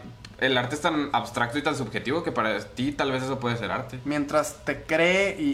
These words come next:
Speaker 2: y, y produzca algo dentro de ti, es arte.
Speaker 1: Tal vez para ti hacer un negocio, güey, o ser político, lo que quieras,
Speaker 2: Güey,
Speaker 1: es
Speaker 2: hay,
Speaker 1: arte,
Speaker 2: hay
Speaker 1: güey.
Speaker 2: güeyes, hay güeyes que creen que el arte es el dinero y está bien, o sea,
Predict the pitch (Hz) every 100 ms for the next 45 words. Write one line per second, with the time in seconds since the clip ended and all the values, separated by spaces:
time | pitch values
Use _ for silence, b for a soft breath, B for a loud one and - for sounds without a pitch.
0 | 139 135 135 135 110 139 147 160 - 170
1 | 165 175 156 143 131 127 120 120 170 302
2 | - - - - B B B B - -
3 | - - - - - - - 135 113 110
4 | - - - 120 123 143 156 143 117 120
5 | 127 139 143 120 120 151 156 185 214 -
6 | - - - - 120 110 107 113 - -
7 | 131 117 135 147 147 123 110 120 143 139
8 | 147 147 139 151 160 - 196 165 175 180
9 | 196 196 - 170 175 185 196 190 151 151
10 | 151 165 165 165 170 180 156 131 139 175
11 | 147 120 - 135 156 196 285 220 170 165
12 | 127